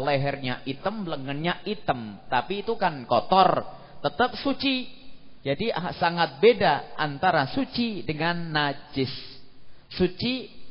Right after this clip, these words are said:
dengan ko-, kotor dengan najis itu beda. Najis, anjing itu najis. Kalau anjing dimandikan oleh tuannya, biarpun itu dimandikan kayak apa, ya tetap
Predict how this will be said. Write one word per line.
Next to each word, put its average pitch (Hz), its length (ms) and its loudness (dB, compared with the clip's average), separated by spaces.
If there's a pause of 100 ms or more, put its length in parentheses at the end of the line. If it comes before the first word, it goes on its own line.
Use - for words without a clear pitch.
(680)
dengan 160 320 -2
ko-, 143 320 0
kotor 220 400 6
dengan 175 320 -2
najis 160 400 0
itu 220 240 -4
beda. 120 720 2 (1120)
Najis, 226 480 2 (100)
anjing 226 680 6
itu 302 160 -2
najis. 185 580 2 (1500)
Kalau 214 160 10
anjing 247 720 6
dimandikan 214 720 0
oleh 208 240 4
tuannya, 202 640 0
biarpun 196 400 4
itu 196 160 -4
dimandikan 185 560 0
kayak 180 320 2
apa, 233 480 4
ya 175 160 0
tetap 185 320 -4